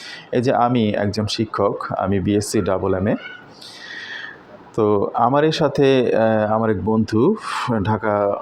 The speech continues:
পলিটেকনিকে আমরা যখন উভয় দিলাম, উভয় আমরা ওয়েটিং লিস্টে ছিলাম। তো আমার বাবা আমাকে আর সেভাবে, আমি জানতামও না, আমার বাবা আমাকে নেয়ও নি আর ওয়েটিং লিস্টের জন্য।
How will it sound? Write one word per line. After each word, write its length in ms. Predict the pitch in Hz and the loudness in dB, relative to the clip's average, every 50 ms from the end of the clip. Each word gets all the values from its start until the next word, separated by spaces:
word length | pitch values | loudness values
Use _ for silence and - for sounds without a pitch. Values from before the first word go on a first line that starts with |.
| - 98 - | -8 -6 -2
পলিটেকনিকে 840 | 104 110 104 101 - 110 101 - 113 107 98 - 110 107 104 104 | -2 0 0 0 -2 -2 -4 -2 -2 -2 -2 0 -2 0 0 0
আমরা 280 | 98 101 101 101 104 95 | -2 -2 -2 -2 -2 -2
যখন 260 | 87 101 95 - 107 | -2 -4 -4 -4 -4
উভয় 280 | 101 95 92 107 104 | -4 -2 0 0 0
দিলাম, 280 | 95 - 98 104 120 135 | 0 0 0 0 0 0
উভয় 320 | 120 98 95 104 104 98 | 0 0 0 0 0 0
আমরা 260 | 98 92 90 87 95 95 92 95 95 92 95 - | 0 0 -2 0 0 0 2 2 0 -2 -2 -2
ওয়েটিং 400 | 95 98 107 110 - 113 101 95 | -2 0 0 0 0 0 0 0
লিস্টে 260 | 92 92 - - 98 | 0 -2 -2 -2 -4
ছিলাম। 360 | 85 - - 92 85 78 - - - - - - - - - - - - - - - - - - | -4 -4 -4 -6 -6 -6 -8 -12 -16 -20 -20 -20 -20 -20 -20 -20 -20 -20 -20 -20 -20 -20 -10 -4
তো 160 | - 101 98 | -2 0 0
আমার 260 | 101 98 101 110 113 107 | 2 0 0 0 0 2
বাবা 280 | 110 110 104 107 107 | 2 2 2 2 2
আমাকে 320 | 104 104 104 104 - 110 101 | 2 0 -2 0 0 0 0
আর 80 | 98 | 0
সেভাবে, 420 | - - - 98 98 - 95 104 208 | 0 0 -2 0 0 0 0 0 0
আমি 220 | 202 107 107 98 | 0 0 0 0
জানতামও 440 | 104 101 98 101 95 113 117 117 117 | 0 0 0 0 -2 -2 0 0 0
না, 100 | 131 165 | 2 2
আমার 320 | 190 147 101 95 95 90 | 2 2 0 0 -2 -2
বাবা 520 | 90 95 90 85 92 90 92 - - - - | -2 -2 -2 -2 -2 -2 0 -2 -2 -2 -2
আমাকে 320 | 95 92 95 95 - 101 98 | -2 -2 -4 -4 -4 -4 -2
নেয়ও 280 | 107 110 98 92 87 | 0 0 0 0 0
নি 160 | 87 87 87 87 | -2 -2 -2 -2
আর 260 | 95 - - - - | -4 -6 -6 -6 -4
ওয়েটিং 320 | 98 98 90 - 95 90 | -2 -2 -4 -4 -6 -6
লিস্টের 300 | 90 92 92 - - 92 82 | -6 -6 -6 -4 -4 -4 -4
জন্য। 340 | - - 87 87 - 69 | -4 -4 -4 -2 -2 -4